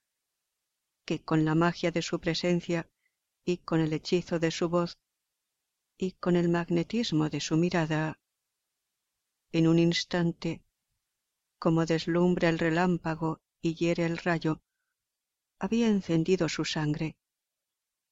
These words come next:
subyugado sus sentidos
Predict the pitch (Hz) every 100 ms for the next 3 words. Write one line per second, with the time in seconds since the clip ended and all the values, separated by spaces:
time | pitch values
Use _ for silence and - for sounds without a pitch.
0 | _ _ _ _ - 180 147 139 151 165
1 | 165 160 - 165 - 165 156 - 170 165
2 | 165